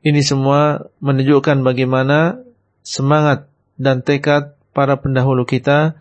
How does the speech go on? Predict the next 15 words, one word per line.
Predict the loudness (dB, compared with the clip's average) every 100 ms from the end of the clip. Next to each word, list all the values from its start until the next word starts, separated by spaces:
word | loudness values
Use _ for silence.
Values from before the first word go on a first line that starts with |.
| _ _ _ _
di | -4 0
dalam | 2 2 0 -2 -6 -12 -6
menuntut | 0 0 0 -2 -2
ilmu. | -2 0 0 0 -2 -6 _ _ _ _ _ _ -2
Yang | 0 2
keempat, | 2 2 2 0 -4 _ _ _ -4
di | 0
antara | 0 0 0 2 2 2 -2 -6
bentuk | -6 -2 0 0 0
pengagungan | 0 0 0 0 2 2 0 -4
terhadap | -2 0 2 0
ilmu | 0 0 2 0 0 _ _ _ _ _ -4
adalah | 0 2 2 2
memusatkan | -2 -2 -2 -2 0 0 2 -2 -6 -14 _ -14
semangat | -6 -2 0 2 0 -2